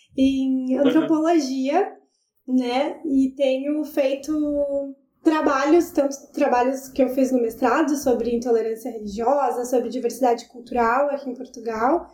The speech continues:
Speaker 1: E agora eu tô com um foco de algo que eu sempre quis, na verdade. Quando eu cheguei em Portugal, era o meu objetivo, ironicamente, agora está, está acontecendo, que é pesquisar os benzimentos e o curanderismo português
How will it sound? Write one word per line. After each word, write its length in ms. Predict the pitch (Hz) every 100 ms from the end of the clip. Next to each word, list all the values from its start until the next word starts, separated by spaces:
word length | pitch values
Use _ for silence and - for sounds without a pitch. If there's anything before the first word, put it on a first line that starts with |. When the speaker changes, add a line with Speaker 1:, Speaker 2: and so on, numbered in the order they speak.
| _ - -
Speaker 1:
E 100 | 269
agora 300 | 294 311 302
eu 80 | 320
tô 140 | 320
com 220 | 311 330
um 40 | 320
foco 500 | 311 262 262 359 359 _ _ _ -
de 100 | 262
algo 200 | 294 339
que 80 | 370
eu 60 | 349
sempre 340 | 381 403 453
quis, 340 | - 349 285 262
na 120 | 254
verdade. 360 | 240 240 233 -
Quando 200 | 277 294
eu 60 |
cheguei 260 | 294 277 285
em 60 |
Portugal, 420 | 294 294 285 269 277 285
era 120 | 320
o 40 |
meu 120 | 320
objetivo, 760 | 311 262 302 302 - 277 294 320
ironicamente, 640 | 294 277 277 302 269 277
agora 400 | 302 262 262 294
está, 540 | 320 - 285 269 294 294 _ _ _ _ _
está 240 | - 311
acontecendo, 640 | 302 320 349 339 302 262 233 - _ _
que 140 | 320
é 140 | 294 277
pesquisar 600 | 311 - 320 285 277 285
os 140 | 294
benzimentos 640 | 262 302 285 285 262 262 285
e 40 | 294
o 40 |
curanderismo 760 | 294 285 285 285 269 285 311
português 640 | 302 294 330 285 - -